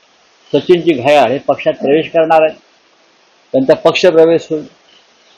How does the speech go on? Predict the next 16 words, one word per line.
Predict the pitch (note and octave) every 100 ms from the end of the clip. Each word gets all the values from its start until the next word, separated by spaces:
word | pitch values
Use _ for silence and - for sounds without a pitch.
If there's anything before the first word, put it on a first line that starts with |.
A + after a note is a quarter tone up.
| _ _ _ _ _ _ _ -
उद्धव | C3+ C3 F3
साहेबांचे | E3+ D#3+ D#3+ E3
दौरे | D3+ C#3+ D#3
या | D#3+
राज्यामध्ये | C#3+ C3 D#3 D3+ D#3
पुन्हा | D#3 D#3
सुरू | - D3+ E3+
झालेले | D#3+ D#3 D#3
आहेत, | D#3 - _ _ _ _ _ _ _ _ _ _ _ -
थोडा | D#3
पाऊस | - C#3 D3+
थांबल्यामुळे | - D3 C#3+ D#3+ D3+ A2+ A#2 _ _ _ _ _ _ _ _ _ _ _
आणि | D3+ E3+
यापुढे | E3 E3 F3+
सुरू | F#3+ F#3+ F3+
राहते. | B2 E2+ -